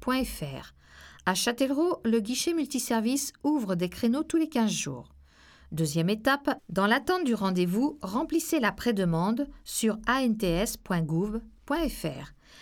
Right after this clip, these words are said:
Si vous optez pour la version papier, pensez à en retirer un exemplaire en mairie et préparez les pièces à joindre au dossier.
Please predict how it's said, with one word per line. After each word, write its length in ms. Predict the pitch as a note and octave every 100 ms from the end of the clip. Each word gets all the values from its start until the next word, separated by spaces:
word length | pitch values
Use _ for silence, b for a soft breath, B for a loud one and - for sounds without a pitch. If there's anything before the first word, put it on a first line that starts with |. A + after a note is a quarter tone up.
| B B
Si 200 | - C#4+
vous 180 | D#4
optez 240 | F4 - G4
pour 140 | D#4
la 100 | A#3+
version 360 | A#3 C4+ - C#4+
papier, 520 | C4 C4 - C#4 D4 -
pensez 300 | B3+ B3 D4+
à 80 | B3
en 100 | G#3+
retirer 400 | C4 C4 B3+ B3+
un 120 | G#3
exemplaire 500 | G3+ G3+ G3 G3 G3
en 80 | B3+
mairie 400 | G3 F#3 A3 - B B B
et 140 | F#3
préparez 480 | F#3+ D#4+ D#4+ D#4 D4
les 80 | A#3+
pièces 320 | A#3+ A3+ A3
à 80 | F#3
joindre 360 | F3 G3 A3 B3
au 40 |
dossier. 480 | A#3+ A3 - D3